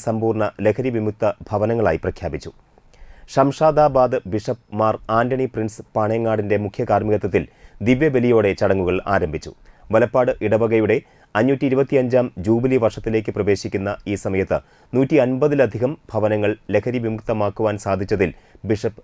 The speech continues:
സന്തോഷം രേഖപ്പെടുത്തി. സമൂഹത്തിൽ വളർന്നുവരുന്ന ലഹരിയുടെ സ്വാധീനത്തിനെതിരെയുള്ള പ്രവർത്തനങ്ങൾക്ക് ഈ രീതിയിലുള്ള പൊതുപരിപാടികൾ ശക്തി പകരുമെന്ന് അദ്ദേഹം പ്രത്യാശ പ്രകടിപ്പിച്ചു. കഴിഞ്ഞ നാല് മാസങ്ങളായി ഇടവകയിലെ നാനൂറോളം വരുന്ന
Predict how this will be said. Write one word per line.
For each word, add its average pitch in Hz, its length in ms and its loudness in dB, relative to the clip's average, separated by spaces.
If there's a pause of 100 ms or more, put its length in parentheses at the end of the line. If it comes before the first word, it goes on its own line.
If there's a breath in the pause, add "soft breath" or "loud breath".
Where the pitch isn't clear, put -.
(120)
സന്തോഷം 113 500 0
രേഖപ്പെടുത്തി. 90 480 -2 (320 soft breath)
സമൂഹത്തിൽ 127 540 2 (220)
വളർന്നുവരുന്ന 117 560 2 (400 soft breath)
ലഹരിയുടെ 147 480 4
സ്വാധീനത്തിനെതിരെയുള്ള 113 1000 0
പ്രവർത്തനങ്ങൾക്ക് 104 600 0 (360 soft breath)
ഈ 117 80 4 (100)
രീതിയിലുള്ള 131 420 2 (100)
പൊതുപരിപാടികൾ 110 640 2 (200)
ശക്തി 123 340 -6
പകരുമെന്ന് 110 420 0 (300 soft breath)
അദ്ദേഹം 98 320 -2
പ്രത്യാശ 101 420 -4
പ്രകടിപ്പിച്ചു. 80 420 -4 (420 soft breath)
കഴിഞ്ഞ 120 200 4 (100)
നാല് 127 280 2
മാസങ്ങളായി 117 500 0 (140)
ഇടവകയിലെ 107 480 2 (200)
നാനൂറോളം 120 560 0
വരുന്ന 104 220 -2